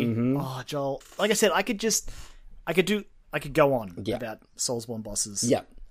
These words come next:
Speaker 2: But yeah.
Speaker 1: I just, I, I like that too. And the fact that it, it, for me personally, I guess, like, I, th-, this is, like, a personal thing. Um, one of the other fo-, boss fights is to do that as well. But, like, it's a,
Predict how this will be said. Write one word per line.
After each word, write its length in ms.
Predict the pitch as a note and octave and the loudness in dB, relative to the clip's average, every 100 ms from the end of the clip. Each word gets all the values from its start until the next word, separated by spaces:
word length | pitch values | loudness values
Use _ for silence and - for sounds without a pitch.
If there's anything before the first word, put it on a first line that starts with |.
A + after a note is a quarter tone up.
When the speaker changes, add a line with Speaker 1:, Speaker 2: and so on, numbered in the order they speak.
| - | -8
Speaker 2:
But 100 | C3 | -6
yeah. 280 | B2+ C3 F2 | -6 -8 0
Speaker 1:
I 140 | C3 D3+ | 6 6
just, 160 | E3+ - | 4 6
I, 120 | D3+ | 6
I 120 | C#3 | 8
like 200 | D3 G3 | 8 10
that 140 | C#3 | 6
too. 160 | - C3 | 6 6
And 160 | A#2+ B2+ | 6 4
the 40 | B2 | 4
fact 220 | D3+ C#3+ | 4 4
that 80 | D3 | 4
it, 120 | B2+ - | 2 2
it, 200 | C3 - | 0 2
for 100 | C#3 | 4
me 200 | D#3 D#3+ | 6 6
personally, 560 | B2+ B2 C3 B2+ C3+ - | 6 6 6 2 2 0
I 80 | |
guess, 200 | G#2+ G#2 - | -2 -2 -2
like, 280 | F#2+ - - - - - | -4 -6 -20 -20 -16 -6
I, 140 | G2+ | -6
th-, 120 | - - _ - - - - | -6 -12 _ -20 -20 -20 -4
this 100 | B2+ | -2
is, 80 | A#2+ | 0
like, 200 | G#2 G#2+ | 0 -2
a 40 | |
personal 440 | G3+ A2+ G#2+ A#2 G#2+ | 0 2 2 2 0
thing. 320 | A#2+ A2 A#2 _ _ _ _ _ | 2 2 -2 _ _ _ _ _
Um, 320 | G2+ G2 G2 - | -4 -2 -4 0
one 180 | B2 A#2+ | 2 4
of 60 | |
the 80 | G#2+ | 2
other 160 | G#2+ G#2 | 2 0
fo-, 180 | G2+ - | -2 -2
boss 240 | G#2+ G2+ | 0 0
fights 260 | G2+ G2 G2 | 0 0 -2
is 180 | F#2 - | -6 -8
to 80 | - | -6
do 160 | G#2 G2+ | -2 0
that 160 | G2 | 0
as 100 | F#2 | 0
well. 200 | G#2 G2 | 0 2
But, 180 | G2+ G#2 | 2 0
like, 340 | G#2 G#2+ - - | 0 -2 -6 -2
it's 140 | B2+ B2+ | 0 6
a, 180 | B2 | 6